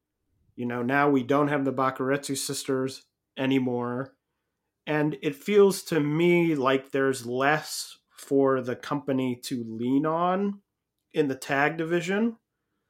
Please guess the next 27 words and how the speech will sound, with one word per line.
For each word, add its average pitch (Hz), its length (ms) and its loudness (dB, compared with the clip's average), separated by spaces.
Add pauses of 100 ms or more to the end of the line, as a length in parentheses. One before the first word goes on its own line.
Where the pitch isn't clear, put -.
(640)
in 135 140 -2
terms 135 320 0
of, 120 140 -4
like, 110 360 -6
"Oh, 147 200 2
here's 139 320 2
our 127 240 0
established 123 600 -4
teams." 156 400 0
You 123 120 -6
know, 113 120 -6
Bakuretsu 117 600 -8
sisters 131 400 -8
are 117 80 -6
done. 110 420 -8 (640)
The 120 80 -8
Magical 123 360 -6
Sugar 165 300 -2
Rabbits 151 320 2
have 165 340 0
the 143 60 -10
titles. 139 600 0 (120)
There's 120 600 -2 (520)
always 127 380 0
Neo 127 240 0
Bishiki-gun 135 1000 -2 (1400)
possibility, 156 920 2